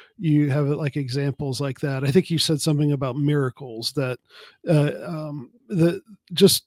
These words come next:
yeah, Bob, uh, he talks about miracles on one of his podcasts. Go back and find that.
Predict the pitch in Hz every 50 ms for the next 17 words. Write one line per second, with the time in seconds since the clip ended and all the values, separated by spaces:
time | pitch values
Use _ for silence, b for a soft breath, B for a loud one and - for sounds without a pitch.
0 | _ _ _ _ _ _ _ _ _ _ _ _ _ _ 208 170 156 135 123 -
1 | _ - - - 180 - - 160 135 190 170 165 165 156 135 160 160 151 147 151
2 | - 113 120 151 147 - - - 156 151 147 - 156 143 143 139 143 147 151 147
3 | 131 - 151 139 139 143 139 135 131 123 131 123 - - 147 139 131 - 135 123
4 | - - 156 143 143 139 127 - 143 139 120 - 151 147 143 135 135 135 131 127
5 | 123 127